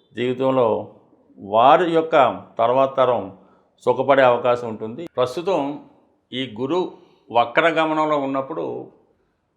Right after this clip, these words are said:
తన శుభ ఫలితాలు మరింత ఎక్కువ ఇవ్వడం జరుగుతూ ఉంటుంది. అయితే ఏదైనా మనం ఒక గ్రహాన్ని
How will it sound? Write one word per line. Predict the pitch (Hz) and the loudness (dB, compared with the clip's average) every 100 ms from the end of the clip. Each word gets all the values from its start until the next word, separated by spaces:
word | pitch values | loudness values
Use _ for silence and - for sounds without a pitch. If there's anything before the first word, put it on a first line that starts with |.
| - | -4
తన | 113 131 | -2 -2
శుభ | 135 131 156 | 0 -2 2
ఫలితాలు | 170 165 160 165 139 123 127 - | 2 2 2 0 0 -4 -6 -8
మరింత | 120 123 151 175 165 | 0 0 0 -4 -4
ఎక్కువ | 170 151 147 160 156 | -2 -2 -4 -4 -2
ఇవ్వడం | 139 135 147 | 0 -2 -4
జరుగుతూ | 131 120 123 117 | -4 -4 -4 -6
ఉంటుంది. | 107 - - _ _ _ | -8 -10 -16 _ _ _
అయితే | - 185 | -12 -6
ఏదైనా | 151 156 180 180 165 156 - - _ _ _ _ _ _ - | -2 -2 -2 -2 -2 -4 -8 -20 _ _ _ _ _ _ -6
మనం | 131 151 156 | -2 2 2
ఒక | 151 | 2
గ్రహాన్ని | 147 - 139 139 175 165 135 | -2 0 0 4 2 0 -6